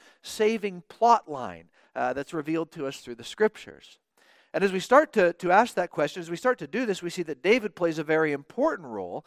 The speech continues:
and that while being a very real historical figure with his own unique experiences and all of those things, the Scriptures specifically connect David, God's anointed king, to Jesus, God's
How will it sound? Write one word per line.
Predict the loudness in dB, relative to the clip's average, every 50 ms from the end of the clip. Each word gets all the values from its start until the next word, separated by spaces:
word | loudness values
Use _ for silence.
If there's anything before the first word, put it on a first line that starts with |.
| _ -20 _ _ _ _
and | -8 -2 -2
that | -2 0
while | 2 2 2 2
being | 0 0 -2 0 0 0 0
a | -2 -4 -2
very | 0 0 0 0 0
real | -2 -2 0 4 6 6 6 4
historical | 0 -6 -8 -10 -6 -4 -2 -2 -2 -4 -6 -8
figure | -8 -6 _ -4 -4 -4 -2 -4 -2 -2
with | -4 -6 -8 -10
his | -8 -4
own | -4 -4 -4 -4
unique | -6 -12 -12 -12 -12 -10 -12
experiences | -14 -14 -12 -16 -12 -6 -4 -2 -2 -2 -4 -4 -8 -8 -6 -6 -6 -6 -8 -16 _ _ _ _
and | -8 -4 -2
all | 0 0 0 0
of | -2
those | -4 -6 -8 -8 -10 -14
things, | _ -14 -14 -14 -18 -20 -20 -20 -20 -20 _ _ _ _ _ _ _ _ _
the | -8 -6
Scriptures | -6 -6 -4 -4 -4 -4 -4 -8 -8 -8 -8
specifically | -12 -10 -12 -12 -12 -8 -10 -8 -8 -8 -10 -6 -6 -6 -6
connect | -6 -10 -12 -4 -2 -2 -2 -2 -4 _ -20 -20 _ _ _ _ _
David, | -6 -6 -6 -6 -4 -4 -4 -4 0
God's | 2 4 4 4 4 2
anointed | -6 -8 -4 -2 -2 -2 -2 -6 -8 -12 -12 _
king, | -20 -16 -14 -14 -14 -14 -18 _ _ _ _ _ _
to | _ -6 -6 -6 -6
Jesus, | -8 -6 -4 -4 -2 -2 -2 -2 -2 -4 -4 -4 -6 -12 -16 _ _ _ _ _ _ _
God's | _ 0 2 2 2 0